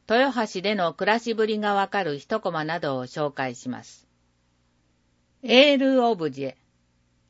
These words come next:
生部町、あざ琵琶ヶ谷。吹き出しの形にくり抜かれた高さ三点六メートルのオブジェです。空と海とオブジェを写真に収めようと、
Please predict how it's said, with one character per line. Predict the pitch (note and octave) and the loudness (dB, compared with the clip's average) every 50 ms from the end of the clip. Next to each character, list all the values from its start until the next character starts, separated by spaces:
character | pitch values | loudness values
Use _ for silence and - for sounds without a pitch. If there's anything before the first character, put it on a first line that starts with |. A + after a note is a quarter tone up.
| _ _ _ _ _ - | _ _ _ _ _ -18
生 | - G3+ - - C#4 D4 | -18 -12 -2 2 2 4
部 | B3+ C4+ C4+ C4 | 4 4 2 2
町、 | - - E3+ D3+ C#3+ C3 A#2+ - _ _ - | 0 -2 -2 0 0 -2 -4 -6 _ _ -4
あ | G3+ A3+ | -2 -2
ざ | G3+ F#3 E3 D3+ - - C#3+ | 0 0 0 0 -2 -4 -8
琵 | D3 D3 D3+ | -6 -4 -2
琶 | D#3+ E3 D#3+ C#3 | -2 -2 -2 -2
ヶ | D3 | -4
谷。 | C#3 C3+ B2+ B2 - - _ _ _ _ _ _ _ _ _ _ _ _ _ _ _ _ _ _ _ | -4 -4 -4 -6 -8 -12 _ _ _ _ _ _ _ _ _ _ _ _ _ _ _ _ _ _ _
吹 | _ - - B3+ C4+ | _ -12 -4 -2 2
き | |
出 | C4 C4+ C4+ | 2 2 2
し | C4 C4+ B3+ | 2 2 4
の | B3+ B3+ B3 | 4 4 4
形 | B3+ A#3+ A#3+ A#3+ A#3 A#3 A#3 A#3 | 2 2 2 2 2 2 2 0
に | A#3 A#3 A#3 | 2 0 0
く | A3+ - A3 | 0 0 2
り | A3+ B3+ B3+ | 4 4 4
抜 | B3 A#3+ | 4 4
か | - A#3+ G#3 | 2 0 -2
れ | E3 C#3+ C#3 | -2 -4 -4
た | - C3 C3 - _ _ _ _ _ - | -4 -6 -6 -8 _ _ _ _ _ -2
高 | G#3+ G#3+ - G3+ F#3+ | -2 0 0 -2 -2
さ | - F3+ F3+ | 0 0 0
三 | - A3 A#3 A#3 A3 | 0 -2 -2 -2 -2
点 | - - E3+ F3 F3 | -2 -2 -2 -2 0
六 | F3 F3+ F3 - A#3+ | -2 -4 -2 -2 0
メ | A#3+ B3 A#3+ G#3+ | 0 2 0 0
ー | - | -2
ト | - E3 D#3 | -4 -4 -4
ル | D#3 D#3 D3+ | -4 -4 -2
の | D3+ D3 D3+ D#3 | -2 -2 -2 -2
オ | |
ブ | D#3 D#3+ D3+ | -4 -6 -8
ジ | C3 C3+ | -8 -8
ェ | A#2+ A#2+ | -8 -8
で | B2+ A#2 - | -10 -14 -14
す。 | - - _ _ _ _ _ _ _ _ _ _ _ _ _ _ _ _ - | -16 -20 _ _ _ _ _ _ _ _ _ _ _ _ _ _ _ _ 0
空 | - C4 C4 A#3+ G#3+ G3 | 2 2 4 4 2 2
と | - F#3 F3 F3 F#3+ | 2 0 2 2 2
海 | A3+ A3+ G3+ E3 | 2 2 0 0
と | - D#3 D3 C#3 - - | -2 -2 -2 -2 -4 -2
オ | G3+ A3 | -2 -2
ブ | A#3+ G#3+ G3+ | 0 0 -2
ジ | E3 E3+ D#3 | 0 0 0
ェ | D3 | 0
を | D3+ | 0
写 | D3 - D#3+ D#3+ | -2 -4 -6 -6
真 | D#3 - F3+ F3+ F3 E3+ | -6 -6 -8 -8 -8 -8
に | E3+ E3 | -6 -6
収 | D#3+ E3 E3 - F#3+ F#3 | -6 -6 -4 -4 -4 -4
め | F#3 F#3 F3+ | -2 -2 -2
よ | F3 E3 D3 | -2 -2 -2
う | B2+ - | -4 -6
と、 | - B2 B2 - | -8 -10 -12 -12